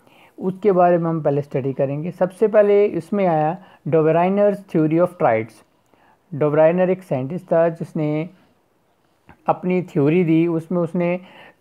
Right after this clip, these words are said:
तीन तीन एलिमेंट को स्टडी किया था। डोबराइनर ने क्या किया, जो arrange the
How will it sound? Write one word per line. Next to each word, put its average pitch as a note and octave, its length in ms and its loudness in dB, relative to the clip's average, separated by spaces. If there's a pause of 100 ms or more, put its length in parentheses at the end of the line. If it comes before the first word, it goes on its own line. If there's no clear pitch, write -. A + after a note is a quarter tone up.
तीन G#3 320 0
तीन G#3 280 -2
एलिमेंट D#3 500 0
को F3 120 -4
स्टडी E3 300 0
किया C#3 260 -4
था। C#3+ 200 -12 (760)
डोबराइनर F3+ 540 4
ने G3+ 240 -2
क्या G3 240 2
किया, D#3+ 480 0 (800)
जो F#3+ 640 2
arrange G3 360 2
the A3+ 120 2